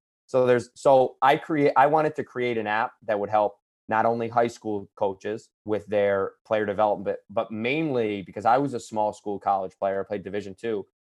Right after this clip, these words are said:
for Division two and Division three coaches especially. These coaches, and at this level, even the high school, you have a limited access to the players,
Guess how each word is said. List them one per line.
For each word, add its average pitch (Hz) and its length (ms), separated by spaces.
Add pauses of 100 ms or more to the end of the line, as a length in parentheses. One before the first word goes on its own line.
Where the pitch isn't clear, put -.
(120)
for 123 120
Division 123 380
two 135 160
and 117 100
Division 117 440
three 113 320
coaches 104 480
especially. 98 560 (600)
These 139 220
coaches, 139 600
and 113 100
at 110 140
this 120 180
level, 110 280
even 117 140
the 110 60
high 110 120
school, 104 180
you 107 100
have 98 120 (140)
a 110 60
limited 135 520
access 110 680 (180)
to 120 140
the 107 80
players, 101 480